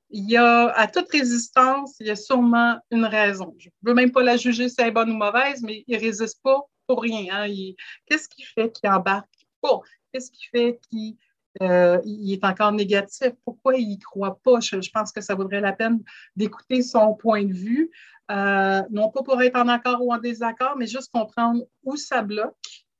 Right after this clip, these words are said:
et qui sait si vous apporterez pas des éléments de réponse qui vont l'amener justement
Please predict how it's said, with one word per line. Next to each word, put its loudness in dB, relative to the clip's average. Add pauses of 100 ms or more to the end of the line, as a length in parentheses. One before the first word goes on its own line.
(640)
et -6
qui -12
sait -6
si -8
vous -6
apporterez -2
pas -4
des -4
éléments -2
de -8
réponse -4
qui -20
vont -8
l'amener 2
justement -2